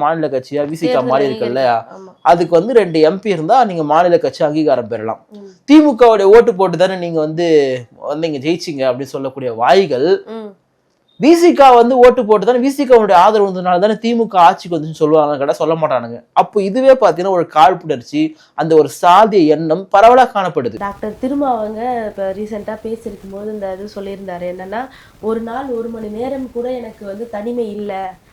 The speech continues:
Speaker 2: அஹ், இப்ப தோழருங்க வந்து எனக்கு ஒரு நெருக்கடிக்குள்ளாக்குறீங்க" அப்படின்னு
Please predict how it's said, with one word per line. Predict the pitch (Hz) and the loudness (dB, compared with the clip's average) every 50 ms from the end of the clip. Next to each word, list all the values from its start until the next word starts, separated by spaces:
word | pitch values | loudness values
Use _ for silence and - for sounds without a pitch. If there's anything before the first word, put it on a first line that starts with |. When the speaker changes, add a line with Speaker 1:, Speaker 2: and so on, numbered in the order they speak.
| _ _ _ _ _ _ _ _ | _ _ _ _ _ _ _ _
Speaker 2:
அஹ், | - 175 180 180 180 180 180 | -20 -20 -20 -20 -20 -20 -20
இப்ப | 175 _ - 185 185 180 _ | -20 _ -20 -20 -20 -16 _
தோழருங்க | 233 240 254 262 247 240 240 226 214 214 | -8 -8 -6 -6 -6 -8 -10 -10 -12 -12
வந்து | 208 202 208 208 240 | -12 -14 -12 -12 -12
எனக்கு | 254 240 226 - 214 | -10 -12 -12 -14 -16
ஒரு | 208 190 190 180 180 214 | -16 -16 -16 -12 -6 -4
நெருக்கடிக்குள்ளாக்குறீங்க" | 247 269 285 277 294 262 247 240 - 202 202 196 185 190 190 - 185 185 175 175 180 180 180 180 180 175 _ - | -4 -4 -4 -6 -10 -10 -10 -10 -14 -12 -10 -10 -10 -10 -12 -14 -14 -14 -12 -12 -10 -10 -10 -10 -12 -14 _ -18
அப்படின்னு | 180 180 190 196 202 | -18 -18 -16 -16 -18